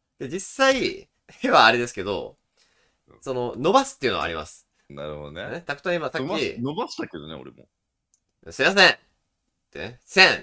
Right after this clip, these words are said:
Speaker 1: ってこうやったじゃん。「すいません」って。
Speaker 2: うん。うん。うん。
Speaker 1: 「すいません」。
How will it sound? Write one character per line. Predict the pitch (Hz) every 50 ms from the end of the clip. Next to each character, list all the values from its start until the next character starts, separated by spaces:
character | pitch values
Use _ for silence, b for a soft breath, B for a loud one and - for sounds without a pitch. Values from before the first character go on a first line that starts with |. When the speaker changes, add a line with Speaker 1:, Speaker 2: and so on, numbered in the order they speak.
| -
Speaker 1:
っ | -
て | - -
こ | _ - 55 52
う | -
や | 69
っ | -
た | - 69
じ | 55
ゃ | -
ん。 | _ _ -
「す | -
い | 117
ま | 127
せ | - 147 120
ん」 | 98 -
っ |
て。 | - _ _ -
Speaker 2:
う | _ 64
ん。 |
う | 64
ん。 | _ _ _ _ _ _ _ _ _ _ _ 65
う |
ん。 | - _ _ _
Speaker 1:
「す | _ - 143
い | 156
ま | 156 156
せ | 156 160 160 160 160 160 160 160 147 127 104
ん」。 | 80 -